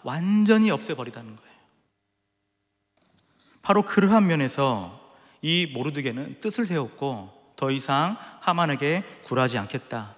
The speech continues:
그 면으로 믿음을 지켰는데, 안타까운 것은 믿음을 지킨 모르드게뿐만 아니라 이제는 모르드게와 함께한 모든 유다인들이 다 죽게 되었다. 그리고 하만은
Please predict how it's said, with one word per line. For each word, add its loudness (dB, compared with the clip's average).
그 0
면으로 0
믿음을 0
지켰는데, -6
안타까운 -8
것은 -10
믿음을 6
지킨 -2
모르드게뿐만 -2
아니라 -8
이제는 -4
모르드게와 0
함께한 -4
모든 4
유다인들이 -6
다 -6
죽게 -10
되었다. -18
그리고 0
하만은 2